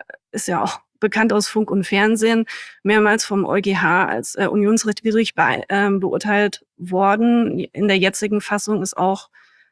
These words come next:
zumindestens fraglich, ob das, äh, der Weisheit letzter Schluss ist vor den, äh, vor, vor dem Hintergrund der unionsrechtlichen Vorgaben. Ähm, und da fordern die Finanz-, oder da fordert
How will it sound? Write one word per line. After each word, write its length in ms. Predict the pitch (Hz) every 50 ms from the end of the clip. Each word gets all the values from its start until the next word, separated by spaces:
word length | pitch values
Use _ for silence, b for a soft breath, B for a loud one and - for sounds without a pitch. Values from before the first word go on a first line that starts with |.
| b b _ _ _ -
zumindestens 500 | - 202 214 220 214 190 208 190 175 -
fraglich, 600 | - - 170 170 185 - - 226 247 247 - -
ob 120 | - -
das, 420 | - 202 208 202 - - - - -
äh, 380 | - 202 196 190 202 190 202 208 175 - _ _ -
der 120 | 180 196 180
Weisheit 360 | 196 214 214 - 233 214 202
letzter 280 | 208 220 - - 220 202
Schluss 280 | - 220 214 226 -
ist 160 | - 226 220
vor 180 | - - 208 208
den, 300 | 214 214 208 214 202 -
äh, 300 | - 185 185 165 - -
vor, 200 | - 190 170 185
vor 140 | - 214 196
dem 100 | 208 208
Hintergrund 360 | 214 202 208 202 208 208 196
der 100 | 196 -
unionsrechtlichen 600 | 202 202 208 220 - - 202 - 208 196 220 202
Vorgaben. 500 | - 202 202 208 196 202 214 214 226 233 B B B B B B B B B B _ -
Ähm, 400 | 202 208 208 202 208 208 202 - - -
und 320 | - 214 208 170 - - - -
da 380 | - 190 185 190 202 214 240 240
fordern 480 | - - - 220 226 226 233 226 226
die 340 | 214 214 214 220 208 214 - - -
Finanz-, 680 | - - 220 214 208 214 226 240 - - - - - _ -
oder 220 | - 196 196 208 190
da 100 | 196 196
fordert 420 | - - 208 214 214 185 -